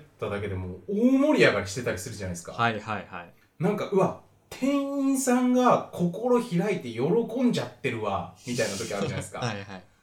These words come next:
Speaker 2: うん。
Speaker 1: あれやっぱすごいっすよね。
Speaker 2: 特殊能力ですよ、あれは。
Speaker 1: うーん。いや、僕もまあ、そこそこできるタイプかなとは思うんですけど、どっちかっていうと、
Speaker 2: うん。
Speaker 1: 右か左かで言うと、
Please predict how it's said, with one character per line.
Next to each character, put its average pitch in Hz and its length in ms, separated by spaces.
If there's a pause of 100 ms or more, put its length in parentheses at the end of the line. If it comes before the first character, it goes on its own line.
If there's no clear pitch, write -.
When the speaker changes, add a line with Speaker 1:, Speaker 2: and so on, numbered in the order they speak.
(400)
Speaker 2:
う 107 80
ん。 95 140
Speaker 1:
あ 190 180
れ 440 140
や 440 100
っ - 160
ぱ - 100
す - 220
ご 151 160
い 143 40
っ - 20
す - 200
よ 98 140
ね。 98 380 (240)
Speaker 2:
特 139 260
殊 185 160
能 190 200
力 127 200
で 92 60
す - 100
よ、 85 80 (300)
あ 98 80
れ 95 80
は。 90 140 (460)
Speaker 1:
う 113 40
ー 110 40
ん。 101 840 (560)
い - 40
や、 - 120
僕 175 400 (380)
も 349 200
ま - 280
あ、 - 40
そ - 360
こ 508 120
そ - 140 (100)
こ 427 120
で 349 140
き 392 120
る - 140
タ 147 120
イ - 120
プ - 100
か 107 200
な 151 180
と - 120
は 107 60
思 104 100
う - 40
ん - 20
で 101 60
す - 80
け - 80
ど、 92 200
ど 127 160
っ - 100
ち - 160
か 185 140
っ - 140
て 170 100
い 151 160
う - 40
と、 123 380 (320)
Speaker 2:
う 117 40
ん。 92 180 (120)
Speaker 1:
右 156 280
か 277 120
左 277 400
か 349 140
で 339 80
言 339 200
う 339 40
と、 - 540